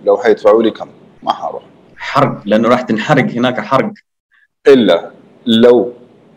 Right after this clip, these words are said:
Speaker 1: جزء من الفقرات موضح للجمهور إنه في أكثر من ستاند اب كوميديان حيطلع، مو واحد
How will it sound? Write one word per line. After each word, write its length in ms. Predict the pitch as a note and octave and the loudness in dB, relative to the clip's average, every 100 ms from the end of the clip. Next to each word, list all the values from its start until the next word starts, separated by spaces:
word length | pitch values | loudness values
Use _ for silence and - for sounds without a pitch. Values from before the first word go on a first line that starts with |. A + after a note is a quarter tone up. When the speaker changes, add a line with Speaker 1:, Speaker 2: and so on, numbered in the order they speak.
| _ _ | _ _
Speaker 1:
جزء 260 | F#2+ G2 B2 | -6 -2 0
من 140 | C3 | 2
الفقرات 640 | C3 B2 - C3+ G#2 - G2+ | 2 0 -2 0 0 -2 -2
موضح 480 | G#2+ A#2 A#2+ G#2 | 0 2 0 0
للجمهور 540 | A2+ G#2 A2 A2 A2 D#2+ - | -4 -4 -4 -4 -8 -10 -8
إنه 200 | G#2+ G#2 | -4 -4
في 380 | G#2 B2+ C3 C3 - | -4 -2 -2 -2 0
أكثر 360 | C3+ - A2+ G2+ | -2 0 -4 -4
من 160 | G2 | -6
ستاند 340 | G2+ - A#2+ G#2+ | -12 -6 -4 -4
اب 80 | F#2+ | -4
كوميديان 420 | G#2+ A#2+ A2+ G2+ | -4 -4 -2 -4
حيطلع، 360 | G#2 F#2+ F2 - - _ _ F#2+ | -6 -6 -8 -8 -20 _ _ -4
مو 220 | G#2+ G#2+ | 0 2
واحد 220 | F#2+ - | 0 -6